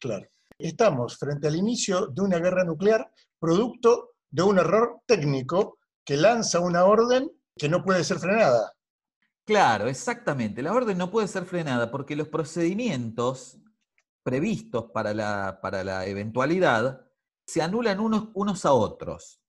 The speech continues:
Speaker 2: Por ejemplo, el presidente norteamericano asume la situación rápidamente y, y se pone inmediatamente en contacto con, con los rusos para decir, Mire, está pasando esto, nosotros no queremos atacarlos,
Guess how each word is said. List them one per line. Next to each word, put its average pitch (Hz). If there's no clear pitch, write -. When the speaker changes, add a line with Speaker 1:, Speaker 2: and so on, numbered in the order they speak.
Speaker 2:
Por 143
ejemplo, 120
el 120
presidente 143
norteamericano 175
asume 165
la 123
situación 131
rápidamente 143
y, 101
y 95
se -
pone 110
inmediatamente 135
en 113
contacto 110
con, 90
con 92
los 123
rusos 180
para 113
decir, 131
Mire, 135
está 156
pasando 147
esto, 151
nosotros 170
no 165
queremos 156
atacarlos, 107